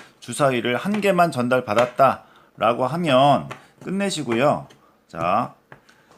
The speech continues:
일단 침몰 토큰을 하나 골라서 뽑습니다. 자, 침몰 토큰을 하나, 맨 위에 있는 것 하나 골라서 뽑습니다. 자, 칠이네요. 자, 그러면 일곱 칸. 자, 물이 이렇게 차오릅니다. 자,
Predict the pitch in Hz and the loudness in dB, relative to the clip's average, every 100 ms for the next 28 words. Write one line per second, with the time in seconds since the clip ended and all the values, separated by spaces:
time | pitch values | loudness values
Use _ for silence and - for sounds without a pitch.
0 | - 117 - 143 156 - _ _ _ - | -12 -10 -2 -2 -2 -6 _ _ _ -10
1 | 196 196 196 170 165 151 139 135 135 113 | -4 -2 -2 -4 -6 -2 -2 0 -2 0
2 | 117 113 - 147 139 135 98 90 95 135 | 2 0 -4 -12 -8 -6 0 2 4 4
3 | 165 - _ - - - 135 143 143 135 | 2 -4 _ -20 -18 -14 -10 -6 -6 -8
4 | - 117 131 139 139 - - - 147 127 | -10 -6 -4 -4 -8 -20 -20 -14 -4 0
5 | 113 139 95 107 117 107 107 107 101 92 | 2 2 0 -2 -2 -4 -4 -4 -6 -6
6 | 101 110 127 - 92 98 95 92 120 - | -4 -2 -2 -4 -8 -2 -2 -2 -8 -8
7 | 151 - 127 87 85 104 - - 127 - | -12 -8 -6 -2 0 0 -2 -4 -6 -6
8 | _ _ - - 180 190 139 107 104 143 | _ _ -14 -10 -6 -4 -2 0 2 2
9 | 180 - _ _ - 92 90 104 139 175 | 0 -6 _ _ -10 -10 -8 -6 -4 -4
10 | - - - - 131 165 175 - 135 101 | -8 -20 -20 -10 -4 -2 -2 0 -2 -2
11 | - _ _ _ _ 82 85 107 90 85 | -6 _ _ _ _ -10 -4 -4 -6 -10
12 | 120 131 202 202 - - 165 101 110 110 | -6 -6 -6 -10 -12 -8 -6 -4 -6 -6
13 | 87 80 92 143 - _ - 78 | -4 0 2 2 -2 _ -20 -20